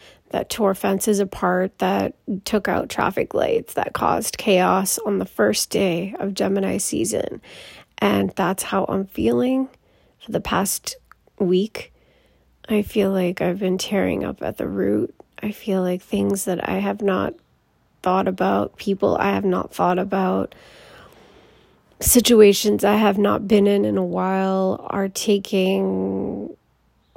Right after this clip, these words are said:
are materializing in this fucking world, and I have no choice but to take a look at it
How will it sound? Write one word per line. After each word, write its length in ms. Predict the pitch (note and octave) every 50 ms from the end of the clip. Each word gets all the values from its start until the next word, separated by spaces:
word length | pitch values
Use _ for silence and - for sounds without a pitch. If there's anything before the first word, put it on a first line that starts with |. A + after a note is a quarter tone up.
| - -
are 220 | - G3+ F#3+ F#3+
materializing 1040 | G3 - G3+ G#3 G#3+ F#3 F#3+ F#3+ F#3 G3 G3+ G#3 G#3+ A3+ A#3+ A#3+ A#3+ B3+ C4 C4+ C4
in 100 | B3+ A3
this 160 | G#3 G3 -
fucking 500 | - - - G#3+ G#3 - G3+ F#3 F#3 F#3
world, 480 | F3+ F3+ F3+ F#3 F#3+ A3+ C4 C#4 C4 - - -
and 520 | - F#3+ F#3 F#3 F#3 F#3 F#3 F#3 F#3 - - -
I 160 | G3 F#3+ F#3+
have 420 | F#3+ F#3+ F3+ F#3 F#3 F#3 F#3 F#3 G#3+
no 320 | G3 G3 G3 G3 G3 G3
choice 380 | F#3+ - - G3 F#3+ F#3+ - -
but 180 | - - F#3+ -
to 100 | - -
take 240 | - G3 F3 -
a 40 | -
look 220 | F3+ F#3 F#3 - -
at 180 | F#3 G3+ G#3+
it 320 | A#3 A#3+ B3 B3+ B3 -